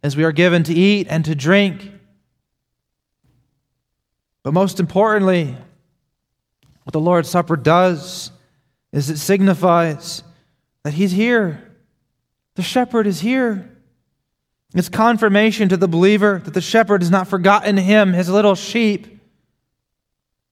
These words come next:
He gives us visible signs, visible symbols to mark for us, to make visible for us the spiritual reality that we confess together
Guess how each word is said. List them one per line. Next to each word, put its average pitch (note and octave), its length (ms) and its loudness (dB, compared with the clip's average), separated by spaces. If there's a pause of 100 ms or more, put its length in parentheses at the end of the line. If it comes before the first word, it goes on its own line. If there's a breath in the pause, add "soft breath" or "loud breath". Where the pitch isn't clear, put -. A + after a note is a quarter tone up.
(1600)
He C3 80 -10
gives D3 240 -2
us C#3 140 -2
visible D#3+ 920 -2
signs, C#3+ 680 -2
visible D#3 480 -2
symbols C3+ 1000 -4 (880)
to - 80 -10
mark D#3+ 540 -2
for C3 240 -4
us, A#2+ 240 -4
to D3+ 80 -8
make D3+ 200 -2
visible D3+ 520 -2
for C#3+ 300 -2
us C3+ 180 -2
the C3+ 100 -12
spiritual F3 880 -2
reality D3+ 680 0
that C#3 160 -4
we D3+ 80 -2
confess D#3 500 -4
together D#3 560 -2